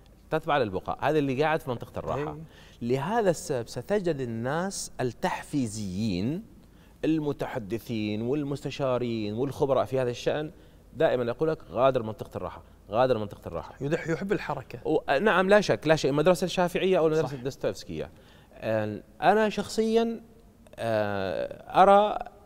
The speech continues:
Speaker 1: أنك أنت في الحالتين مصيب.
Speaker 2: يا سلام.
Speaker 1: أنت في الحالتين مصيب.
Speaker 2: سواء كنت روميًا أم شافعيًا.
Speaker 1: أم شافعيًا، في الحالتين أنت مصيب. يعني إذا كنت،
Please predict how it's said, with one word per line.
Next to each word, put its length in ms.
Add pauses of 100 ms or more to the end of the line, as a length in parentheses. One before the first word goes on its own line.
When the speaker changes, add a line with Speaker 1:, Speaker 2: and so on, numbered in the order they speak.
(160)
Speaker 1:
أنك 680 (300)
أنت 200
في 160
الحالتين 640
مصيب. 420 (640)
Speaker 2:
يا 80
سلام. 380
Speaker 1:
أنت 180
في 100
الحالتين 720
مصيب. 340
Speaker 2:
سواء 240
كنت 240
روميًا 380
أم 160
شافعيًا. 480
Speaker 1:
أم 80
شافعيًا، 540 (120)
في 100
الحالتين 440
أنت 220
مصيب. 380 (800)
يعني 420 (220)
إذا 220
كنت، 400